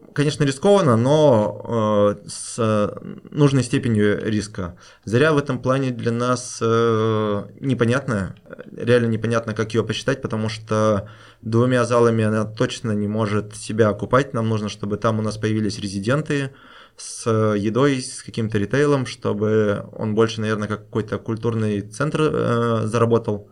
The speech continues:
С точки зрения бизнес-плана с-, сложно его реально посчитать, потому что туда надо вкладывать, может быть, даже больше, чем в Омегу, а результат, он как бы реально непонятный. Поэтому,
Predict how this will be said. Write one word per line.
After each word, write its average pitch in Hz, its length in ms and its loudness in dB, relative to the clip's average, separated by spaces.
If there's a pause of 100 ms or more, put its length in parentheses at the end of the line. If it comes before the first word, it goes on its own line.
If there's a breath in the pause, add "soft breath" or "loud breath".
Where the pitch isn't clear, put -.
(340 soft breath)
С 113 60 -14
точки - 260 -2
зрения 135 320 2
бизнес-плана 117 1200 0
с-, - 560 -10
сложно 135 360 2
его 110 160 6
реально 110 280 6
посчитать, 107 360 -2
потому 110 220 -2
что 110 120 -6
туда 113 240 0
надо 113 180 2
вкладывать, 107 680 0
может 110 360 0
быть, 104 80 0
даже 107 200 0
больше, 110 400 0
чем 107 380 -2
в 95 100 -6
Омегу, 156 540 0 (720 loud breath)
а 107 260 2
результат, 117 460 -2
он 113 140 -2
как 110 240 -4
бы 101 680 2 (420)
реально 120 260 4
непонятный. 110 560 0
Поэтому, 110 800 -2